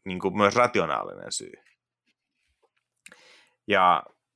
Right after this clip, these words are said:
tavallaan just se, että jos katsoo näitä nykyautoja ja just tota myllerrystä, missä maailma on ollut tossa niinku viimeisen, sanotaan, että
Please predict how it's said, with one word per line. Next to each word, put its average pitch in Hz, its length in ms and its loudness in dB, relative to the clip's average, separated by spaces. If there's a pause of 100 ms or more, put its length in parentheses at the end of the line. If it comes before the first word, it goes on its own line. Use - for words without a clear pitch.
(1080)
tavallaan 104 380 4
just 107 200 -2
se, 95 140 4
että 92 160 -2
jos 90 100 -6
katsoo 90 300 -2
näitä 90 160 -4
nykyautoja 85 720 2
ja 80 280 0
just 87 240 -12
tota 82 360 0 (580)
myllerrystä, 95 640 2
missä 95 220 -2
maailma 92 400 2
on 95 100 0
ollut 98 380 2
tossa 85 280 -4
niinku 85 180 -12
viimeisen, 85 540 -2 (400)
sanotaan, 87 280 0
että - 140 -16